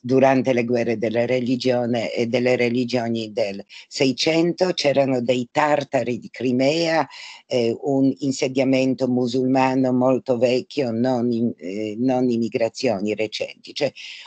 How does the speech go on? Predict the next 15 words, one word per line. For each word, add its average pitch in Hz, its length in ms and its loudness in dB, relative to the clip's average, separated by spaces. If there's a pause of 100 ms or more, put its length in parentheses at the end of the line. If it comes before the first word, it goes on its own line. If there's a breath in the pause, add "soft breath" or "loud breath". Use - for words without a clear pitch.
(120 loud breath)
uno 196 320 6
stato 175 560 0 (100)
estremamente 127 1080 -2
tollerante. 92 880 -6
Con 240 340 4
la 151 180 6
perdita 156 640 0
dell'indipendenza, 107 1040 -6
le 110 140 -4
spartizioni 131 1080 0
della 110 280 2
Polonia 98 720 -2 (600 loud breath)
e 160 160 4
la 156 180 4
successiva 151 1200 0